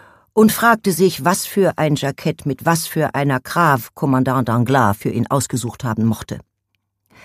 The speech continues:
Da schlug sein Nachbar, der alte Lucio,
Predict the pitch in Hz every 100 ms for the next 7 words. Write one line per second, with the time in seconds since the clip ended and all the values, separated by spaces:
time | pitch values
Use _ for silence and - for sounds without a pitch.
0 | - - _ _ _ 208 208 - 220 -
1 | 214 214 190 - 113 104 113 - _ _
2 | _ _ - 151 170 190 220 185 - 131
3 | 87